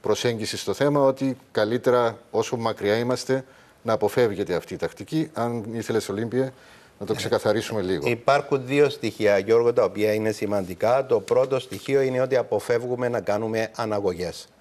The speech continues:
Speaker 2: Εφτά
Speaker 1: Ναι,
Speaker 2: μήνες
Speaker 1: αυτό βέβαια.
Speaker 2: πριν τις εκλογές, με είκοσι πέντε τοις εκατό αναποφάσεις τους, νομίζω είναι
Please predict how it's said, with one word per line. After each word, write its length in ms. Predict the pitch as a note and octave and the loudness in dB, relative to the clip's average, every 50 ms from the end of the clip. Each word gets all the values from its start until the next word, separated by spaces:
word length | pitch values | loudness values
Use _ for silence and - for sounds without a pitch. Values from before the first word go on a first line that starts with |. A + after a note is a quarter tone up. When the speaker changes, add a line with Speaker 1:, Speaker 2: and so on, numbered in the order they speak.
| _ _ _ _ _ - _ | _ _ _ _ _ -14 _
Speaker 2:
Εφτά 400 | - A2+ A2 - - - A#2+ B2 | -2 -2 -2 -2 0 0 2 2
Speaker 1:
Ναι, 60 | B2+ | 2
Speaker 2:
μήνες 220 | B2 B2+ C3 B2+ B2 | 0 -2 0 2 2
Speaker 1:
αυτό 100 | A#2 A#2 | 4 4
βέβαια. 160 | G#2+ F#2+ - | 2 2 0
Speaker 2:
πριν 120 | B2 B2 A#2+ | 0 0 -2
τις 140 | A#2+ A#2 - | -2 0 -2
εκλογές, 720 | A2+ G2+ - G2+ G2 G2 G#2 B2 C3+ D3 D3 C#3+ D3 - - _ _ _ _ _ _ - | -2 -2 0 -2 -2 0 2 4 4 4 2 0 -2 -12 -20 _ _ _ _ _ _ -8
με 200 | - G#2 A2 A2 A2 | -4 0 0 2 2
είκοσι 300 | G#2 G2+ - G#2 G2 - | 0 2 0 0 0 2
πέντε 300 | - C3 C3 C3+ C3+ C3 | 0 0 2 2 0 -2
τοις 160 | B2 B2 - | -2 -2 -2
εκατό 580 | B2+ G#2+ G#2+ G#2+ G2+ G2 A#2+ A#2+ B2 A#2 A2+ G2+ | -2 0 0 0 2 4 4 4 4 4 2 0
αναποφάσεις 720 | A2 G#2+ G#2+ G#2 F#2 F#2+ F#2 - C3 C3+ C#3 - D3+ C3 - | 0 -2 -2 -4 -2 -4 -2 0 0 0 0 -2 -4 -8 -6
τους, 300 | - - C#3+ C#3+ C#3 - - - _ - | -2 0 0 0 0 -4 -14 -20 _ -10
νομίζω 440 | - G#2+ A2+ B2 C3 B2 A#2 B2+ B2+ | -6 -6 -6 -4 -6 -6 -2 -2 -2
είναι 520 | B2+ C3 B2+ B2+ C3 B2+ B2+ B2 A#2 - | -2 -2 -2 -2 0 0 2 0 -2 -4